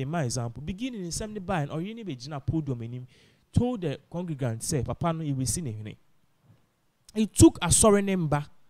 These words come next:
and people to leak information on social media as the man was really sick and he was bedridden in bed. Obi abebu, send me accident, yeah, re me ni-,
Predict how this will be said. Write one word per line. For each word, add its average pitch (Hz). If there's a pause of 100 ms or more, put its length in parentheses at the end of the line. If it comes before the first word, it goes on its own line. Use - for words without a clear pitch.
(640)
and 147
people 226
to -
leak 151
information 151
on 127
social 156
media 135
as 120
the 131
man 160
was 123
really 196
sick -
and 127
he -
was 117
bedridden 143
in 123
bed. 110 (720)
Obi 175
abebu, 180 (720)
send 185
me 156
accident, 139
yeah, 123
re 135
me 131
ni-, 147